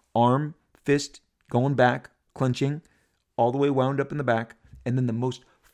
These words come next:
the most extended punch." He says, "Everything in between isn't the Marvel way, but this is the Marvel way. The wind-up and the absolute delivery, the connected punch,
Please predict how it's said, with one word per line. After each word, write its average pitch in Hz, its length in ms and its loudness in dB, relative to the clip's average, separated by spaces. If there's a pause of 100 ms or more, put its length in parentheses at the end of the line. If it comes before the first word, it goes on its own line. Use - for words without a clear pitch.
(420)
the 113 80 -2
most 151 460 2
extended 120 520 -2
punch." 113 400 -4 (480)
He 135 120 -8
says, 117 160 -6
"Everything 185 400 0
in 185 40 2
between 165 320 -2
isn't 143 240 -2
the 135 60 -2
Marvel 117 340 0
way, 87 260 -10 (680)
but 143 160 -14
this 170 180 0
is 135 80 -4
the 165 80 0
Marvel 139 340 2
way. - 220 -10 (220)
The 117 80 -2
wind-up 165 560 -2
and 127 120 0
the - 220 -6
absolute 160 460 2
delivery, 135 400 2
the 117 80 -4
connected 131 500 -6
punch, 113 400 -6